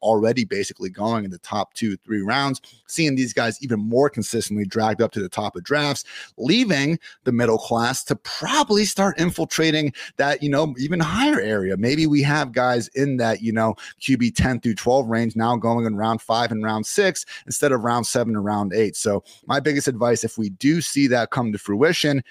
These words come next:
is to stand pat, take the now fantastic running backs and wide receivers that are being bypassed for quarterbacks and realize that we're gonna hit a point where guys have their one quarterback, and then we have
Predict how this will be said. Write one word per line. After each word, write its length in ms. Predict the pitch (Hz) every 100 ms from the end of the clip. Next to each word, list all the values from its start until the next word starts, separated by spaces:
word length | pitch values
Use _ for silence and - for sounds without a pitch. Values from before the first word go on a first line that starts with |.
| - -
is 320 | 160 160 - _
to 100 | -
stand 360 | - - 156 147
pat, 280 | 151 151 147 _ _ -
take 280 | - 175 -
the 120 | 113
now 200 | 131 143
fantastic 800 | - 135 127 - 139 156 - 113
running 240 | 107 120 113
backs 280 | 107 117
and 120 | 110 110
wide 200 | 117 110
receivers 440 | 107 131 131 117
that 100 | 110
are 60 | 104
being 340 | 104 104 104 -
bypassed 520 | 131 185 156 127 120
for 120 | 110
quarterbacks 720 | - 180 180 170 147 147 - - - -
and 180 | 147
realize 480 | 139 156 143 127 123
that 100 | 123
we're 120 | 120
gonna 260 | 113 131 151
hit 160 | 135 120
a 60 |
point 320 | - 117 113
where 100 | 104
guys 420 | 101 120 127 123 - - -
have 280 | 165 202 175
their 140 | 135
one 240 | 123 123
quarterback, 640 | 123 - 185 185 135 139 135
and 260 | 131 123 143
then 180 | 185 156 - -
we 160 | - 180
have 360 | 156 127 127